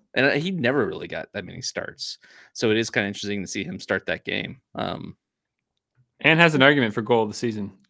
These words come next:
Speaker 2: Um,
Speaker 1: Laser. Yeah, laser show, uh,
Speaker 2: Yeah.
Speaker 1: <laughs> for sure. But, yeah, I don't know. It, it, it's gonna be interesting. I, I don't think it's gonna be that surprising, though.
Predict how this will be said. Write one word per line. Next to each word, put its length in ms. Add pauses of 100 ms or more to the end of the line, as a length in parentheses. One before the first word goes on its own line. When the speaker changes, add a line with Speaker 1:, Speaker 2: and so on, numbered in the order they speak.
(140)
Speaker 2:
Um, 580
Speaker 1:
Laser. 420
Yeah, 180
laser 320
show, 440
uh, 380 (220)
Speaker 2:
Yeah. 100 (200)
Speaker 1:
<laughs> 60 (180)
for 140
sure. 300 (680)
But, 280 (200)
yeah, 200 (140)
I 140
don't 220
know. 120
It, 280
it, 80
it's 240
gonna 160
be 120
interesting. 300
I, 300
I 100
don't 500
think 400 (380)
it's 140
gonna 180
be 60
that 180
surprising, 540
though. 100